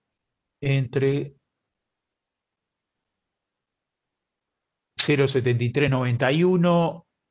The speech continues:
y cero setenta y tres treinta y tres. Así que para aquí abajo tendríamos aproximadamente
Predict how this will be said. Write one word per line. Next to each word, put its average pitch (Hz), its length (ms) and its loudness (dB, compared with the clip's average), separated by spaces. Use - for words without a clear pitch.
y 143 760 -2
cero 127 380 0
setenta 117 400 -2
y 107 80 -6
tres 123 600 -4
treinta 131 400 -2
y 113 120 -2
tres. 147 600 -2
Así 117 240 -6
que 127 100 -4
para 117 220 -2
aquí 139 220 -2
abajo 147 520 0
tendríamos 139 880 -2
aproximadamente 135 1700 -2